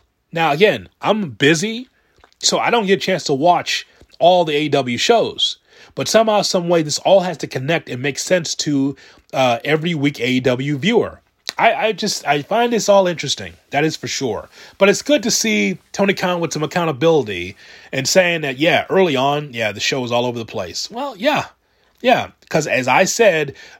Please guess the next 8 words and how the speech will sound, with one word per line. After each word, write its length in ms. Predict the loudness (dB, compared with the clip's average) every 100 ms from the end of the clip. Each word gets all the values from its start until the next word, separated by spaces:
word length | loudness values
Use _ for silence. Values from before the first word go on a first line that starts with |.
| -6
don't 320 | 4 4 4
let 280 | 2 2 4
the 100 | -2
boys 800 | 2 6 6 4 0 -4 -4 -4 -8 _ _ _ _ _ 0
run 220 | 2 2
your 100 | 4
business. 640 | 6 4 2 -8 -8 -8 _
Otherwise, 640 | 4 4 4 2 0 -4